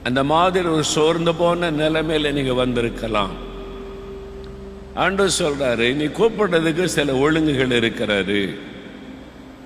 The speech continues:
நீ இப்படி கூப்பிட்டு பாரு, நான் உனக்கு அற்புதம் செய்வேன்." ஒரு மூணு காரியம், ரொம்ப சிம்பிளான காரியம்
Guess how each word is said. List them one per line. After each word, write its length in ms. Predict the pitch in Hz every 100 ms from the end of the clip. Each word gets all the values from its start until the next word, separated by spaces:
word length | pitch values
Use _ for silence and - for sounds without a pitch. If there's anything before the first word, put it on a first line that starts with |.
| - - - - - 127
நீ 100 | 156
இப்படி 400 | 156 156 202 185
கூப்பிட்டு 520 | - 180 175 165 156
பாரு, 600 | 143 131 117 117 151 156 - - - - - 104
நான் 280 | 135 156
உனக்கு 320 | 143 135 113 117
அற்புதம் 400 | 113 135 123 117
செய்வேன்." 600 | - 98 92 95 90 80 - - - - - - - - - - - - - 139
ஒரு 160 | 151
மூணு 340 | 160 214 214 -
காரியம், 580 | 170 175 170 147 98 78 - - - - - - 110
ரொம்ப 480 | 151 196 180 147 117 95 - - - - -
சிம்பிளான 640 | 165 170 170 165 175 170 151
காரியம் 560 | 127 123 107 101 123